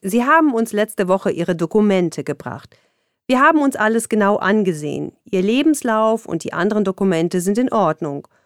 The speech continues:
Und Sie können ab Montag mit der Arbeit anfangen. Da ist aber noch etwas.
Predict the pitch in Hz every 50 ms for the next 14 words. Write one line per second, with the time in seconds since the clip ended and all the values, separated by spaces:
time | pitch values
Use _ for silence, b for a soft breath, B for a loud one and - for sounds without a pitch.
0 | _ _ _ _ _ - 202 196 220 220 - 285 320 330 311 247 185 185 - 190
1 | 180 190 214 226 247 247 262 247 254 247 - 226 214 214 196 - 147 147 156 170
2 | 190 - - 151 139 151 - - 139 127 - 175 - _ _ _ _ _ _ _
3 | _ _ _ _ _ _ _ _ - - - 285 - - - 277 247 269 269 262
4 | 240 247 247 - - 202 180 190 - - - - - -